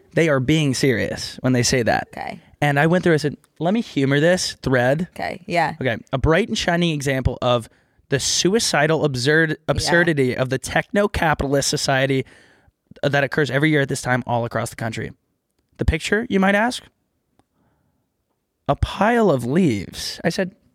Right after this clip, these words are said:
Speaker 1: "Color me intrigued
Speaker 2: Mm-hmm.
Speaker 1: by this. Did you ever have to rake leaves?"
Speaker 2: No, actually.
Speaker 1: I would have to rake leaves every year. "Deciduous trees spend all spring taking nutrients out of the soil to make leaves,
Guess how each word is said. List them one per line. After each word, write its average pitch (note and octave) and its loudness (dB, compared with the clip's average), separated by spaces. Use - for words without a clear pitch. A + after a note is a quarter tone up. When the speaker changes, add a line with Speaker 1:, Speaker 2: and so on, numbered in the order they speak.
Speaker 1:
"Color A3 0
me G#3 4
intrigued D3+ 2
Speaker 2:
Mm-hmm. A3 0
Speaker 1:
by A#2+ 2
this. G2 -4
Did E3+ 2
you B3 4
ever G#3 4
have F#3+ 0
to F3 -2
rake C#3 0
leaves?" C3 -2
Speaker 2:
No, D#3 -2
actually. - -4
Speaker 1:
I C#3 2
would E3 4
have C#3+ 2
to C3 0
rake A#2+ 0
leaves A#2 -4
every B2 -8
year. G#2 -6
"Deciduous C4+ 2
trees C3+ 0
spend E3 -2
all E3 2
spring D#3 -2
taking D3+ 0
nutrients F3+ 0
out D3+ 0
of E3 0
the D#3+ 0
soil C3+ 2
to C3+ 2
make B2+ 0
leaves, C3 0